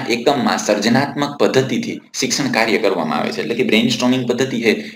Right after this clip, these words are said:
એ સર્જનાત્મક પદ્ધતિ છે કે જેમાં કંઈક નવું સર્જન કરવાનું છે. શિક્ષણમાં નવીનીકરણ લાવવા માટે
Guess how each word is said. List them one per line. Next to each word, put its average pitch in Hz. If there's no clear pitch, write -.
એ 113
સર્જનાત્મક 113
પદ્ધતિ 95
છે -
કે 104
જેમાં 113
કંઈક 131
નવું 107
સર્જન 120
કરવાનું -
છે. -
શિક્ષણમાં 120
નવીનીકરણ 120
લાવવા 101
માટે 92